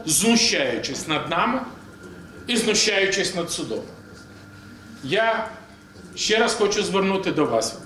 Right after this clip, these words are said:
е, ваша честь, надати десять хвилин перерви. Ми за десять хвилин ознайомимося з листом, е, моніторингу. Десять хвилин буде більш ніж достатньо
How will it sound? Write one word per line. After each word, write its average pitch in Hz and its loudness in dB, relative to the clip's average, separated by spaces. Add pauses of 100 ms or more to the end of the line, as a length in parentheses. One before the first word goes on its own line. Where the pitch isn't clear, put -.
(180)
е, 139 2
ваша 170 0
честь, 180 -2 (680)
надати 175 2
десять 196 2
хвилин 147 4
перерви. 120 -4 (840)
Ми 156 2
за 175 4
десять 220 2
хвилин 156 6 (500)
ознайомимося 170 4
з 131 2
листом, 156 2 (840)
е, 120 2 (2250)
моніторингу. 151 0 (840)
Десять 226 0
хвилин 151 2 (160)
буде 175 0
більш - 0
ніж 220 0
достатньо 190 0